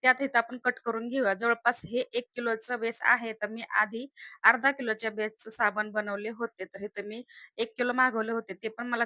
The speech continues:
कमी पडलेत. आता मला जास्त ऑर्डर आली, तर मी काय करणार आहे, आ-, आणखीन एक ते दोन किलोचे अ, साबणाचा बेस मागवणार आहे. तर मी ते पण व्हिडिओ तुमच्याशी शेअर करेल.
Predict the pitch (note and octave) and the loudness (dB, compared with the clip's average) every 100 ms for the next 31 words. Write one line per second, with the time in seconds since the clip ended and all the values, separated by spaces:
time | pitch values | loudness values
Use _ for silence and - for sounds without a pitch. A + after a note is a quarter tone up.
0 | A#3 A#3 A#3+ - G#3+ G3 G3+ - G3+ G#3+ | 0 -4 -2 -2 -2 -2 -6 -4 -6 -4
1 | G#3 G#3 A3+ A3 A3 A3+ G#3 G3+ G3 G3 | -4 0 -2 -2 0 2 2 0 -2 -2
2 | F#3 G3 G3+ G#3 A3 A3 G3 F3+ G3 - | -8 -8 -2 -2 0 -2 -2 -2 -2 0
3 | G3+ G3+ - F#3 _ - G3 - A3 A3 | -2 -2 -10 -10 _ -10 -8 -6 -6 -6
4 | G3 G3+ F#3+ - C4 - - - - F#3 | -6 -4 -4 -6 -10 -12 -20 -20 -8 -6
5 | G3 A3+ G#3+ G#3 G#3 G#3 A3 A3 - G#3+ | 0 2 2 -2 -6 -6 -6 -6 -2 0
6 | G3+ G3+ G3 G3 A#3 A3+ G3 F#3+ G3 G#3 | 0 0 0 4 2 2 -6 -6 -6 -8
7 | A3 A3+ - - _ A3+ A3 B3+ B3 A3+ | -18 _ -20 -20 _ -8 -4 -4 -2 -2
8 | A3+ A3 G#3 G3+ G3+ - G#3 G3+ _ A#3 | -4 -10 -10 -8 -6 -4 -4 -6 _ 0
9 | A3 | 0